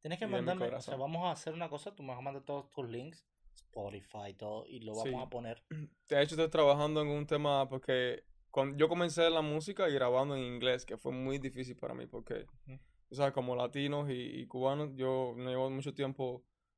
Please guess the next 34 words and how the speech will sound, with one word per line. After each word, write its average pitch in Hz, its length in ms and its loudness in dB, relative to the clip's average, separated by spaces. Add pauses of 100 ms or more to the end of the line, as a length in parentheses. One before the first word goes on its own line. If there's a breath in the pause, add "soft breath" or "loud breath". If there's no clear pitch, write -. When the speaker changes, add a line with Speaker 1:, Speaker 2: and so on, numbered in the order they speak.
Speaker 2:
fuera 131 280 4
de 127 120 2
Cuba 147 480 6
y, 123 400 -6
y 123 160 -6
mi 123 100 -6
inglés 127 340 0
es 131 120 -8
como 131 300 -2
que 120 340 -2 (1300)
fue 139 120 0
mejorando 143 520 4
cada 131 240 6
vez 131 140 4
más. 147 360 -2 (160)
Entonces, 131 520 -8 (340)
para 131 220 6
yo 131 160 6
hacer 165 200 2
un 175 120 -2
tema 160 200 2
en 160 100 -2
inglés, 147 280 2
me 127 180 -6
tuve 131 280 -2
que... 110 320 -6 (1200)
Fue, 135 280 2
bueno, 143 240 2
to-, 151 220 2 (200)
había 147 280 6
personas 196 320 2
que 208 60 0
me 180 100 6
preguntaban, 143 460 2